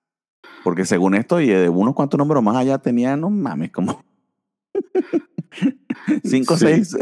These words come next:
Speaker 1: cinco o seis, este, en cada una de las plantas de Osborne Manufacturing.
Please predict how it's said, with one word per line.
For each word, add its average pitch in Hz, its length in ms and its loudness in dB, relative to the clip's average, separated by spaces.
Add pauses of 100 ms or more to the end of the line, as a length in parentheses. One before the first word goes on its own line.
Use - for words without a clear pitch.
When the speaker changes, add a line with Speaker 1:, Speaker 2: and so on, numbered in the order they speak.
Speaker 1:
cinco 151 280 0
o - 20 2
seis, 160 220 2
este, 131 340 2
en 98 80 2
cada 110 280 2
una 147 180 2
de 131 40 2
las 101 120 -2
plantas 107 360 0
de 98 320 0
Osborne 113 380 -2
Manufacturing. 180 640 -2